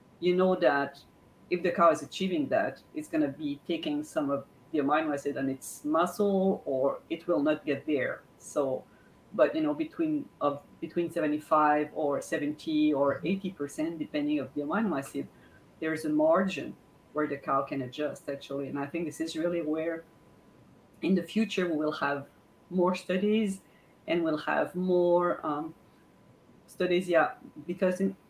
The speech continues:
in one of the questions you asked first, what type of study we were missing, and this is one of the things that we were really craving of, were those type of, of studies on amino acid where we would have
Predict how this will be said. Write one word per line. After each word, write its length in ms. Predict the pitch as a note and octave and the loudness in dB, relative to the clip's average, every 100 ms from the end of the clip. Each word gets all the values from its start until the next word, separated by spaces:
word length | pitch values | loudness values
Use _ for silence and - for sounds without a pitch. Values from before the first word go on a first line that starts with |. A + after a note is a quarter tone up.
| - | 0
in 300 | G#3 G3+ F#3+ | 2 4 4
one 100 | G#3+ | 2
of 80 | |
the 80 | F#3 | 0
questions 400 | - E3+ F3 G3+ | -2 0 0 0
you 80 | F3+ - | -2 0
asked 320 | E3 G3 - | 0 0 -6
first, 460 | - B3+ C#4 - - | 0 2 2 -4 -2
what 180 | F#3+ F#3 | 0 2
type 180 | F3+ F#3 | 0 -2
of 100 | D3+ | -4
study 320 | - F3 F#3+ | -2 0 0
we 100 | F#3+ | -2
were 200 | E3+ D#3+ | -4 -4
missing, 480 | F3 G#3 - C#4 D4 | -2 -2 0 2 4
and 220 | F3 E3 | 2 -2
this 200 | D3+ G3 | -2 -2
is 100 | F3+ | -2
one 160 | E3+ F#3 | 0 -2
of 60 | E3 | -2
the 60 | |
things 200 | - E3+ | -4 -2
that 180 | D3 C#3 | 0 -2
we 80 | D#3+ | -4
were 280 | C#3+ D3+ D3 - | -4 -2 -4 -4
really 340 | F3 F#3+ D#3+ - - | -2 -2 -2 -6 -4
craving 380 | E3+ E3+ D3 | -2 -2 -2
of, 240 | D3+ D3+ - - - - - - - - - | -2 -2 -4 -12 -20 -20 -20 -20 -20 -20 -6
were 320 | E3+ F3+ E3+ - | 2 4 2 0
those 380 | F3+ G3+ A3+ - - | 2 4 2 -2 2
type 220 | F#3 - | 4 4
of, 280 | G3+ D3 D3 _ _ - | -2 -2 -4 _ _ -2
of 260 | D3+ C#3 - _ | -2 -2 -18 _
studies 460 | - - F#3 F3 E3+ | -18 -2 2 2 2
on 60 | D3+ | 2
amino 380 | D3 E3+ A3 | 2 4 4
acid 380 | D#3+ - C#3+ C#3 - | 2 0 -8 -8 -2
where 180 | D#3 D#3+ | 0 0
we 60 | |
would 160 | D3+ D3+ | -2 0
have 220 | D3+ - | -2 -2